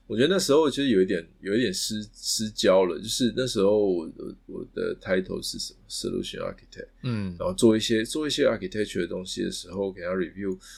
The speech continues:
Speaker 1: 我觉得我都没有得到那个 point，
Speaker 2: 嗯。
Speaker 1: 就是没有 hit 那个 point。那，那他也不会直接用他的架构来，来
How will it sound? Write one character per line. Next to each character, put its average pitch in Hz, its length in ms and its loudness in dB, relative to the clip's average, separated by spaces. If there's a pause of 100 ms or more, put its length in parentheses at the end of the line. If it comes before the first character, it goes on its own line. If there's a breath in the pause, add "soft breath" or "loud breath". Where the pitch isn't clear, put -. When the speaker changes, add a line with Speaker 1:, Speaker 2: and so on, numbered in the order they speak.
(100)
Speaker 1:
我 87 120 -4
觉 - 320 -6
得 127 300 0
我 104 200 -6
都 123 200 -2
没 95 220 -6
有 92 180 -8 (100)
得 - 160 -10
到 107 260 0
那 85 200 -12
个 - 420 -16 (140)
point， - 240 -4 (260)
Speaker 2:
嗯。 139 60 -6
Speaker 1:
就 117 60 0
是 104 180 -2
没 110 160 -4
有 98 80 4
hit 107 240 -2
那 104 100 0
个 90 80 -4
point。 - 300 -8 (380 loud breath)
那， 120 220 2
那 135 200 6
他 139 240 2
也 104 120 4
不 - 200 -6
会 101 480 2 (100)
直 95 160 -10
接 101 240 0
用 104 240 0
他 92 220 -6
的 82 320 -6 (420 soft breath)
架 92 300 4
构 90 400 0 (180)
来， 85 400 -2 (1120)
来 87 400 -2